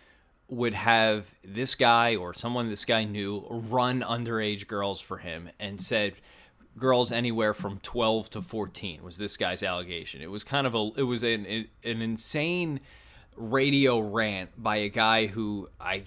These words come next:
I guess has made a, a career trying to make money and get attention off of slamming Pete Rose.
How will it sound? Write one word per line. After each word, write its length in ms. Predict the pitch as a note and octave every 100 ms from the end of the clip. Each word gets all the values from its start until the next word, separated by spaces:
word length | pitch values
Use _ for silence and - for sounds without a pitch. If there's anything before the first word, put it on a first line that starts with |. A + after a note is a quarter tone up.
| -
I 100 | G#2
guess 280 | A2+ A2+ A2
has 100 | G2
made 240 | G#2+ G#2+
a, 380 | G2+ F#2 F2 F#2
a 60 | F#2
career 600 | - A2+ G2+ A2+ G#2+ F#2+
trying 360 | - G2 G2
to 200 | - G2+
make 300 | F#2+ G2 G2
money 320 | G#2 G2+ G2+
and 80 | F#2+
get 140 | G2 F2+
attention 480 | F2 G2 F#2+ F#2+
off 240 | D2+ F2+ F#2
of 140 | F2+
slamming 680 | - - - A2 G2 G2 F#2
Pete 260 | - F2+
Rose. 320 | F2+ F#2 C#2+